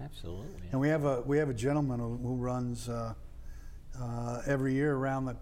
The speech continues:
Speaker 2: around the state. He, I believe he's ninety-three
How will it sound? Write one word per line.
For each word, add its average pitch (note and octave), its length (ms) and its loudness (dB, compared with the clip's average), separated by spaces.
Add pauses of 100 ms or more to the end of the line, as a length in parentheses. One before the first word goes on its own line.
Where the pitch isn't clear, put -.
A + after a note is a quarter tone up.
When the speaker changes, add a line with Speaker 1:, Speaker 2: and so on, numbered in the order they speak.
(120)
Speaker 2:
around C3 200 0
the A#2+ 80 -4
state. B2+ 540 -2
He, C3 160 -2 (180)
I B2+ 60 -4
believe B2 380 -2
he's A#2 160 -4
ninety-three A#2+ 840 -4